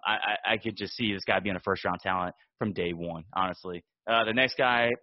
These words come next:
Terrence Cooks, another four-star linebacker, signs with Texas.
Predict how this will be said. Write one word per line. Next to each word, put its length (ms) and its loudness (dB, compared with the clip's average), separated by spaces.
Terrence 360 2
Cooks, 280 4
another 320 2
four-star 340 2
linebacker, 580 2
signs 280 0
with 100 -12
Texas. 460 -2